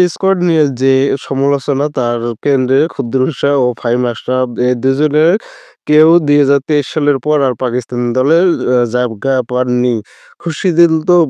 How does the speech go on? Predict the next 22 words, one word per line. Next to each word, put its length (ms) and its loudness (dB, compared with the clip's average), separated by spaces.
দুই 160 0
হাজার 220 2
বাইশ 260 0
সালের 320 0
পর 160 0
ওয়ানডেতে 580 0
আর 180 0
ডাক 260 -4
পাননি। 380 0
এ 200 -2
চ্যাম্পিয়ন্স 460 0
ট্রফি 360 0
স্কোয়াড 280 -2
ঘোষণার 520 -2
আগে 260 -2
খুশিদিল 640 -2
ও 120 2
আশরাফ 400 -2
বাংলাদেশের 520 2
বিপিএল 380 0
এ 80 2
খেলে 260 2